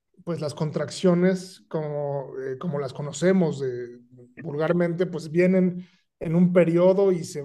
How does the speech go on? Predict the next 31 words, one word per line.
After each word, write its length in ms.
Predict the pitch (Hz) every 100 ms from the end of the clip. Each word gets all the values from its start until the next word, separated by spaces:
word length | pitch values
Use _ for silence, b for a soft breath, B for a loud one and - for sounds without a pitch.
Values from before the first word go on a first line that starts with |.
| 139
se 160 | - 147
bajan 480 | 156 185 - 180
y 60 | 165
luego 220 | 160 165
otra 200 | 165 156
vez 320 | 151 143 - _
se 160 | - 156
vuelven 300 | 156 151 143
a 80 |
producir 540 | 143 139 135 147 196 190
y 60 |
vuelven 280 | 156 160 160
a 20 | 143
bajar 400 | 135 160 165 170
y 160 | 147 135 - -
aproximadamente 920 | 139 131 151 165 170 165 165 175 175 B B B B
empiezan 460 | 156 139 165 175 160
a 100 | 131
pasar 300 | 143 160 165
de 80 |
tres 260 | 151 175 165
a 40 |
cinco 260 | 151 160 160
contracciones 560 | 156 139 143 - 165 -
cuando 240 | 156 147
ya 100 | 151
es 60 | 151
el 60 |
momento 340 | 147 143 143 131
del 120 | 123
parto. 300 | 131 -